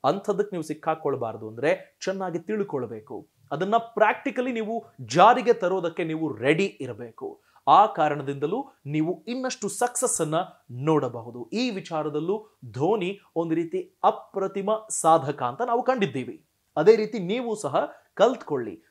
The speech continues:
ತಿಳ್ಕೊಳ್ಳಿ, ಫಂಡಮೆಂಟಲ್ ಅನಾಲಿಸಿಸ್, ಟೆಕ್ನಿಕಲ್ ಅನಾಲಿಸಿಸ್ ಹೇಗ್ ಮಾಡ್ಬೇಕು. ಯಾವ್ದಾದ್ರೂ ಈಗ for example ನೀವು ನೋಡಿ,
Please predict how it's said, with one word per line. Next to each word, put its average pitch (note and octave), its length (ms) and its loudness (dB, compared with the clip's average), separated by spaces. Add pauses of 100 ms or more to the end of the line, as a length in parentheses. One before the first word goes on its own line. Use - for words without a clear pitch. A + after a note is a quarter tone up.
ತಿಳ್ಕೊಳ್ಳಿ, C3 600 0
ಫಂಡಮೆಂಟಲ್ A3 600 0
ಅನಾಲಿಸಿಸ್, D3+ 520 -2
ಟೆಕ್ನಿಕಲ್ A3 560 -2
ಅನಾಲಿಸಿಸ್ C#3 540 -8
ಹೇಗ್ B2 220 -4
ಮಾಡ್ಬೇಕು. A2 580 -10 (200)
ಯಾವ್ದಾದ್ರೂ F#3+ 460 2
ಈಗ F#3 120 -2
for G3 180 -2
example F#3 420 -4
ನೀವು F3+ 180 -4
ನೋಡಿ, D#3+ 340 -6